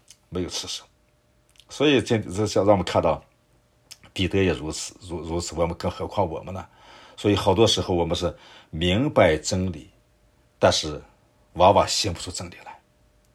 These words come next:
到时候什么都明白，但是就是行不出来，特别容易妥协。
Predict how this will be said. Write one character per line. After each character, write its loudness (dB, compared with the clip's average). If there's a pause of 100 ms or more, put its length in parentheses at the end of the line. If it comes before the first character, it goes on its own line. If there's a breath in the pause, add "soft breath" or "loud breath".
(200)
到 8
时 4
候 -2 (260)
什 2
么 12
都 6
明 0
白， -4 (140)
但 -2
是 -4
就 -2
是 -2
行 -4
不 -6
出 -10
来， -18 (440 soft breath)
特 6
别 2
容 0
易 -2
妥 -10
协。 -8